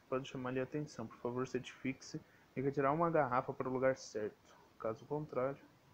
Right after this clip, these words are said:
ok. Quem seria?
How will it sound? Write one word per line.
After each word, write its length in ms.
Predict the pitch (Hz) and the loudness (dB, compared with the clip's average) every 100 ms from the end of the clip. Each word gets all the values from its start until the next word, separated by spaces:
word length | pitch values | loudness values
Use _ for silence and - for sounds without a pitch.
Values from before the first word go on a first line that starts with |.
| - | -10
ok. 500 | 170 - - 123 143 - _ _ _ - - - _ - - _ - - _ _ _ _ - | -10 -10 -10 -8 -8 -12 _ _ _ -20 -20 -20 _ -20 -20 _ -20 -20 _ _ _ _ 0
Quem 180 | 226 | 2
seria? 720 | 254 - - 147 127 107 95 | 2 -2 2 2 2 -4 -6